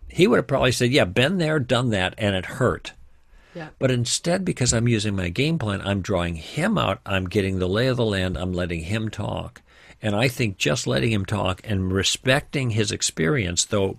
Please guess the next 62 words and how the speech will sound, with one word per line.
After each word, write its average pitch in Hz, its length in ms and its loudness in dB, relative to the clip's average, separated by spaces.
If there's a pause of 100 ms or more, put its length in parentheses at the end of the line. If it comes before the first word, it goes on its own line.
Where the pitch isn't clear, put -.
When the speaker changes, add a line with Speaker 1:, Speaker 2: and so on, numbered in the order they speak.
Speaker 1:
being 117 260 2
a 95 80 -2
Christian 104 380 -4
myself 90 400 -4
and 92 100 -6
not 92 160 -4
getting 92 240 -6
angry, 90 380 -8 (580)
um, 92 420 4 (160)
had 104 160 -2
a 90 60 -2
salutary 95 800 0
effect 85 420 -4
on 80 80 -4
that 80 160 -6
man. 80 140 -4
In 76 60 -8
Speaker 2:
Mm-hmm. 90 80 -6
Speaker 1:
fact, 101 240 0
I, 90 200 2
when 95 200 -2
I 85 80 2
left, 90 380 -4 (100)
uh, 90 120 -2 (220)
got 101 160 0
off 90 140 -4
the 90 60 -10
plane, 95 240 -4
I 82 40 -6
had 85 180 -4
his 76 160 -4
email 95 320 -4
in 76 80 -6
my 76 140 -8
pocket 92 500 -6 (520)
that 87 120 -2
he 95 80 -4
Speaker 2:
Mm. 90 60 -8
Speaker 1:
gave 101 280 -2
me 82 120 -4
because 87 260 -8
he 90 60 -6
wanted 85 260 -6
me 85 100 -6
to 80 80 -8
send 87 240 -6
him 80 80 -8
an 80 60 -10
article 95 380 -8
that 90 140 -8
I'd 90 100 -8
written 85 260 -10
about 82 240 -12
something 87 300 -8
he 82 60 -8
had 82 100 -12
had 87 100 -10
a 90 60 -14
question - 400 -12
about. - 160 -12
Speaker 2:
Yeah. 170 120 -10
Speaker 1:
So 160 260 -8